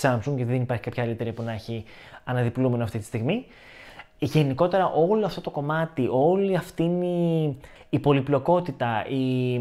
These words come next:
η ευκολία βασικά, όχι η πολυπλοκότητα, αλλά όλο αυτό που μπορείς να τα έχεις αυτά ανοιχτά, να μεταφέρεις αυτό που κάναμε με τη φωτογραφία, μπορεί να το κάνει και με κείμενο, γιατί μπορούμε να επιλέξουμε κείμενο, να το σύρουμε και να το μεταφέρουμε και να το πάμε κάπου αλλού.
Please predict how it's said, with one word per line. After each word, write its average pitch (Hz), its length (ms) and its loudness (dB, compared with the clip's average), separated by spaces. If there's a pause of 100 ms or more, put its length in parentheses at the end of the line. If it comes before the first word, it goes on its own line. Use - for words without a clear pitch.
(160)
η 147 160 2
ευκολία 139 640 2
βασικά, 123 360 -2
όχι 139 180 0
η - 20 -16
πολυπλοκότητα, 131 920 -2 (540)
αλλά 131 280 4
όλο 196 160 2
αυτό 165 380 2
που 127 60 -4
μπορείς 135 300 0
να 165 100 -2
τα 170 100 -2
έχεις 180 200 -2
αυτά 180 200 -4
ανοιχτά, 170 500 -2 (300)
να 135 140 -2
μεταφέρεις 135 640 0
αυτό 131 240 -2
που 170 80 -6
κάναμε 180 280 0
με 190 100 -2
τη 185 100 -10
φωτογραφία, 127 580 -2
μπορεί 147 220 0
να 170 60 0
το 175 60 -4
κάνει 180 160 -2
και 180 120 -4
με 160 80 -2
κείμενο, 151 340 0
γιατί 120 180 -4
μπορούμε 160 240 0
να 175 60 0
επιλέξουμε 170 440 -2
κείμενο, 139 500 -2 (320)
να 131 80 -4
το 123 100 -4
σύρουμε 143 520 0 (280)
και - 80 -6
να 151 80 0
το 151 80 -2
μεταφέρουμε 180 460 -2
και 190 100 -6
να 180 60 -2
το 175 80 -2
πάμε 196 220 0
κάπου 190 180 -2
αλλού. 160 340 2